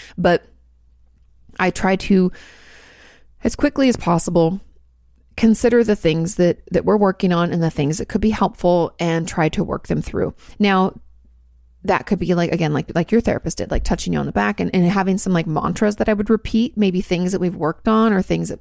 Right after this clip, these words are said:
I've, we've talked about before, or some phrases you've said have been helpful.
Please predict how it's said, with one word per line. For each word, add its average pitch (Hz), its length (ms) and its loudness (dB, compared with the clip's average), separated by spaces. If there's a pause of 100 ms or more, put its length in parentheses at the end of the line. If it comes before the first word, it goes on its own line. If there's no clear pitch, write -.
I've, 165 240 -2 (380)
we've 185 120 2
talked - 280 -2
about 180 160 0
before, 170 520 0
or 170 60 -2
some 185 160 0
phrases 185 500 0
you've 175 120 -2
said 170 180 0
have 156 80 -4
been 160 140 -6
helpful. 202 560 0